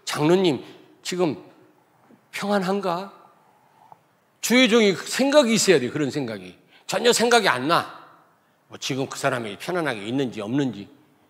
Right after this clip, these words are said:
그러면 안 돼요. "그 장로님 안부가 괜찮은가? 편안한가?"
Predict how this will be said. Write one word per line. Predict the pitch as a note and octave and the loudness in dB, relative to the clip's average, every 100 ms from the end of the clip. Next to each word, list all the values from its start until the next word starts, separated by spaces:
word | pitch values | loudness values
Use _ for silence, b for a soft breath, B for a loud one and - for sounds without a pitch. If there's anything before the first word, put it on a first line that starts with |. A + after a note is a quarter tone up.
| - | -6
그러면 | A#3 A#3 E3+ | 4 4 4
안 | D#3 | 0
돼요. | C#3+ B2 | -4 -4
"그 | - | -6
장로님 | A3+ F3 G3 G3 E3 - B B B B _ _ _ _ _ _ _ _ _ _ _ _ _ _ _ _ - | -4 2 4 6 4 2 B B B B _ _ _ _ _ _ _ _ _ _ _ _ _ _ _ _ -12
안부가 | A#2 A#2+ A#2+ F#2+ | -6 -4 -4 -8
괜찮은가? | G2 F#2+ - E3+ D#3 F#2 G2+ _ _ _ _ _ _ _ _ _ _ - | -12 -14 -10 -8 -8 -12 -18 _ _ _ _ _ _ _ _ _ _ -14
편안한가?" | D#3 D#3+ C#3+ A#2 B2+ G#2 F#2+ | -8 -6 -6 -10 -10 -12 -18